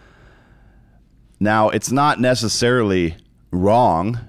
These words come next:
to understand evil. In fact, we do need to understand it. The problem with Adam and Eve is that they decided they knew best and that they could define what was good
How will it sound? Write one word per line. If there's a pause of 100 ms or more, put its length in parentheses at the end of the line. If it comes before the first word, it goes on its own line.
to
understand (120)
evil.
In
fact,
we
do
need
to
understand
it. (440)
The
problem
with
Adam
and
Eve
is
that (360)
they
decided
they
knew
best (560)
and
that
they
could
define (840)
what
was
good